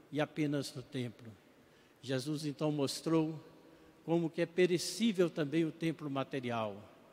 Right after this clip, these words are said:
O que é verdadeiramente duradouro é o templo da nossa própria vida. E o templo de Deus,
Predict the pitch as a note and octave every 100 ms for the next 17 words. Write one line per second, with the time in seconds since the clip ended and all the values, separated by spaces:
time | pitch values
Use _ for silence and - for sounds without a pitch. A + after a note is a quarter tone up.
0 | - - - C#3+ - F3 D#3+ B2 F3 G3+
1 | E3 E3+ E3 E3 E3 D#3+ D#3+ D#3 C#3 D3+
2 | C3+ B2 F3 F3+ E3+ E3 - - - -
3 | - D#3 D3+ - E3+ D#3+ D#3+ C3+ D3 C#3+
4 | C#3 - B2 D3 C#3 C#3 B2 A2 A#2 G2+
5 | G2 F#2 - - - - - - - D3+
6 | D#3 - - A3+ - F3+ F#3 B2 D3+ B2+
7 | F3+ G#3+ A3 F#3+ - -